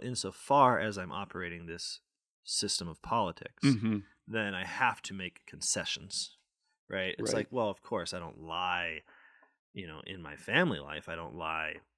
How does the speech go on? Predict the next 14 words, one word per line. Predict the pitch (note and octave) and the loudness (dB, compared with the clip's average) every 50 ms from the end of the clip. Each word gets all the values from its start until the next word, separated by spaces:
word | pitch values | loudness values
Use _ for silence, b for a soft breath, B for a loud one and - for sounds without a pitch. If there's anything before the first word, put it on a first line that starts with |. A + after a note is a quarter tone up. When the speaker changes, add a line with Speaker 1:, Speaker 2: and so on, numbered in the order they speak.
| _ _ - | _ _ -12
Speaker 1:
amongst | G#2+ - - F#2+ E2+ - - - | -12 -12 -12 -12 -12 -12 -12 -12
my | - - | -12 -12
friends | - - G#2 C3+ D3+ B2+ | -6 -2 0 2 2 2
and | G#2+ F2 | 0 -4
community, | - D#2 F2 B2 E3+ D#3 G2+ E2 D2+ | -8 -8 -4 -4 -2 -2 -2 -4 -4
but | E2+ - - E2 | -6 -8 -8 -10
I'm | G2 G2+ | -8 -6
doing | G#2 F#2+ D#2+ D2+ | -6 -6 -6 -8
politics, | - - - E3+ D#3 F2 C2 - - - - - - | -2 4 6 6 6 6 2 -2 -10 -12 -10 -10 -10
and | D#2+ - | -8 -8
so | - F#2+ E2+ | -8 -6 -8
I | E2+ | -8
need | F2+ F#2+ E2 - | -10 -10 -12 -14
to, | - | -16